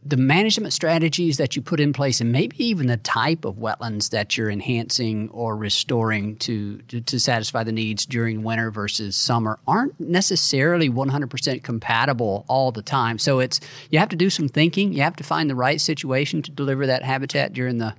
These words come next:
uh, deliver the habit, the wetlands in a way that provides that habitat for mottled ducks during the breeding season. And I know that's something that we worked on while I was there, and we thought a lot about that and, and struggled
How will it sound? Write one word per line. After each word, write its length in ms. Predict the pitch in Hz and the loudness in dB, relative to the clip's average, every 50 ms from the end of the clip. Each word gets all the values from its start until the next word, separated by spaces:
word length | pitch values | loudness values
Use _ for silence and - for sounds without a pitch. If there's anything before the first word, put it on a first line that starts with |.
| - _ - | -12 _ -6
uh, 320 | - 123 117 113 110 110 - - - - _ _ - - 123 - - - _ _ | -4 -2 -2 -2 -4 -6 -10 -14 -20 -20 _ _ -16 -16 -16 -16 -18 -20 _ _
deliver 380 | - 135 135 139 151 147 143 151 | -2 2 4 6 6 6 4 4
the 120 | 135 123 | 2 2
habit, 280 | 110 127 131 131 131 123 | 2 2 0 -2 -2 -4
the 80 | 127 110 | -2 0
wetlands 400 | 110 123 - - 131 131 123 131 | 2 2 2 2 0 0 0 0
in 60 | 120 | -2
a 60 | 117 | 0
way 260 | 117 123 123 123 127 | 0 2 2 2 2
that 100 | 120 113 | 0 -2
provides 360 | - 120 110 113 123 123 127 | -2 -2 0 0 2 2 0
that 100 | 131 120 | -2 -2
habitat 460 | 110 127 127 120 123 - 131 127 127 - | -2 -4 -4 -2 -2 -2 -2 -2 -2 -2
for 80 | 135 | -2
mottled 260 | 120 117 127 123 123 | 0 2 2 2 0
ducks 220 | 123 123 127 - - | 0 -2 -2 -4 -4
during 180 | - 131 127 | -4 -2 -2
the 60 | 120 117 | 0 0
breeding 340 | 117 120 123 127 131 127 | 0 0 0 0 0 -2
season. 400 | - - 135 127 127 120 131 123 - - - - - - - - - | -2 -2 -2 0 0 0 -2 -4 -6 -8 -16 -20 -20 -20 -18 -8 -4
And 560 | 113 113 113 113 113 113 110 110 110 113 117 | 0 2 2 2 2 2 0 0 -2 -2 -2
I 140 | - 120 120 | 0 0 0
know 160 | 120 120 117 | 2 0 0
that's 220 | 117 120 - - | 0 0 0 0
something 240 | - 127 120 123 120 | 0 0 0 0 -2
that 120 | 117 110 104 | -2 -2 -2
we 140 | 120 123 | -2 -2
worked 320 | 120 120 120 117 113 - 120 | 0 0 -2 -2 -2 0 -2
on 160 | 110 113 110 | -2 0 0
while 180 | 107 107 113 110 | 0 0 0 2
I 140 | 113 120 | 2 2
was 200 | 123 120 113 113 | 2 0 -2 -2
there, 240 | 117 120 120 120 113 | -2 0 0 0 0
and 120 | 113 131 117 | -2 -4 -6
we 80 | 113 | -6
thought 220 | - - 110 113 110 | -4 -4 -2 -2 -2
a 40 | |
lot 220 | 110 113 113 127 127 | 0 2 2 2 2
about 360 | 117 117 123 120 117 110 - | 2 2 0 0 0 0 -2
that 300 | - 120 120 123 123 123 | 0 0 2 2 0 0
and, 200 | 117 110 107 - | -2 -2 -4 -6
and 120 | 107 110 | -6 -6
struggled 560 | - - - 135 127 127 123 127 120 120 117 | -6 -4 0 0 0 0 0 -2 -2 -4 -4